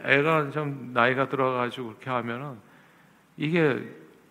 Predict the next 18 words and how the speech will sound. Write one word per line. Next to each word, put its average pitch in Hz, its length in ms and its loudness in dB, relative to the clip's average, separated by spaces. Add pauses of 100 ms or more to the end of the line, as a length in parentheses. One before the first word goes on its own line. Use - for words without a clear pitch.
(100)
그냥 151 220 0
해외 208 400 4
동포같이 131 640 -2
되기가 110 400 -4
딱 - 120 -12 (220)
쉬워요. 143 540 -10 (240)
예. 110 40 -18 (320)
만나기도 113 580 -4
어렵고. 131 560 -6 (880)
그러니까 156 360 2 (220)
이, 165 240 -6 (400)
결국은 156 400 2
이렇게 156 320 2
가는 143 380 2
것이 - 340 -4 (800)
이렇게 160 240 0
살다 165 380 2
보면은 135 640 -2